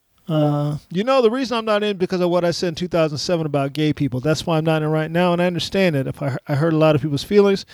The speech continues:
and it came off the wrong way." What, what other way was this supposed to come off? <laughs> And it was really bad for me to say that. Since then,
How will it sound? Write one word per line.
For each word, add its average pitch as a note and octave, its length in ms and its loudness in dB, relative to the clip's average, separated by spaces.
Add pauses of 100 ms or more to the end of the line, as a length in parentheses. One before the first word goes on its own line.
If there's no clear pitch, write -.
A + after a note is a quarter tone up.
(340)
and D3+ 100 -4
it D#3 80 -8
came E3+ 240 -2
off D#3+ 180 2
the D#3 80 0
wrong D3+ 360 -2
way." C#3 180 0
What, F#3 300 -4
what C4 160 6
other B3 200 2
way G#3+ 160 2
was F#3 160 0
this F3+ 100 -2
supposed F3 260 -2
to D#3 60 -8
come D#3 200 -8
off? - 360 -10 (480)
<laughs> - 0 - (260)
And G#3 100 -4
it - 20 0
was D#3+ 180 -2
really G3+ 180 2
bad F3+ 280 2
for F3+ 80 -14
me D3+ 80 -6
to C#3 60 -8
say F3 260 -6
that. C3+ 240 -6
Since - 300 -6
then, E3+ 340 0